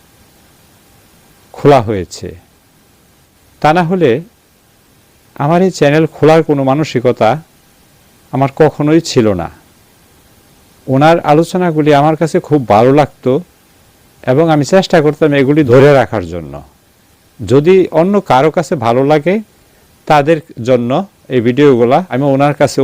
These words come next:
অনুমতি নিয়েই পরে এই চ্যানেল খুলেছি এবং ভিডিওগুলা ধারাবাহিকভাবে দেওয়ার চেষ্টা করেছি। কিন্তু যদি আপনারা এই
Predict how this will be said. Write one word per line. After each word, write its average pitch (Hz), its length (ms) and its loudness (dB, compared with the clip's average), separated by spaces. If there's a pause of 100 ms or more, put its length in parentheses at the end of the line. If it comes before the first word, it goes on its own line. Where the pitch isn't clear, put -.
অনুমতি 156 380 -2 (100)
নিয়েই 143 260 2 (640)
পরে 139 200 4
এই 127 120 2
চ্যানেল 127 320 2
খুলেছি 135 400 2 (120)
এবং 127 140 0 (640)
ভিডিওগুলা 131 540 2 (100)
ধারাবাহিকভাবে 127 720 2
দেওয়ার 131 260 4
চেষ্টা 147 300 0
করেছি। 95 380 -8 (720)
কিন্তু 180 300 2 (920)
যদি 147 280 2 (140)
আপনারা 196 340 0 (400)
এই 135 60 0